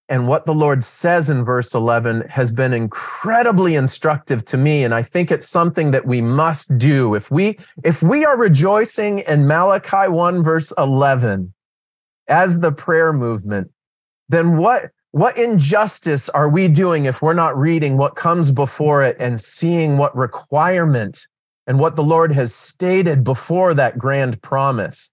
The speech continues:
and that grand declaration? And so here we have, having identified this controversy that, that Yahweh has with his priests, here in verse ten, "Who is there even among you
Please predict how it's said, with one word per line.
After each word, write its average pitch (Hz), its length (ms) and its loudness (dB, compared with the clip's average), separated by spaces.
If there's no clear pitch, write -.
and 113 80 -4
that - 140 -4
grand 135 340 -2
declaration? 117 920 -4
And 151 120 2
so 160 220 2
here 220 240 2
we 247 140 2
have, 175 320 2
having 190 340 0
identified 170 920 0
this 135 180 -2
controversy 123 1040 -2
that, 107 240 -2
that 143 160 -2
Yahweh 220 480 2
has 180 340 0
with 160 160 -2
his 127 200 -4
priests, - 580 -4
here 214 220 0
in 214 100 2
verse 185 320 0
ten, 123 480 -4
"Who 285 220 0
is 240 360 0
there 175 260 2
even 196 420 -2
among 175 460 0
you 101 320 -2